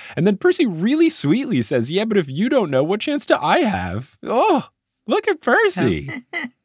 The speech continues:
Speaker 2: He puts so much faith in Annabeth. Like last episode with him saying, like, "You're better at this than me," to get her to let him sit in the throne.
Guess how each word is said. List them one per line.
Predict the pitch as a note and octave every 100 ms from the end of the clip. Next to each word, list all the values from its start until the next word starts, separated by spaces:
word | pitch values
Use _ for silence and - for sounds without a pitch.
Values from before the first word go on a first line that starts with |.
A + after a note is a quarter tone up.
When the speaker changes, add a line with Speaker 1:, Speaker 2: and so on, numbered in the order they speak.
| _
Speaker 2:
He | A3 A#3
puts | C#4+ C4+
so | - G#3+
much | G#3+ G#3
faith | F#3 E3+ -
in | E3+
Annabeth. | E3 E3 E3+ F3+ - _ _ -
Like | G#3
last | F#3 F#3+ A#3
episode | G3 G#3+ G#3
with | F#3+
him | G3+
saying, | - F#3 F#3
like, | E3 E3
"You're | G3+
better | G#3 A3
at | G3+ D3+
this | D#3+ -
than | E3
me," | D#3+ D3+ D#3
to | F3+
get | D#3+ E3+ -
her | F3 F3
to | E3+
let | E3 D#3
him | E3 D#3+
sit | -
in | D#3 D#3
the | D3+
throne. | D#3+ D#3+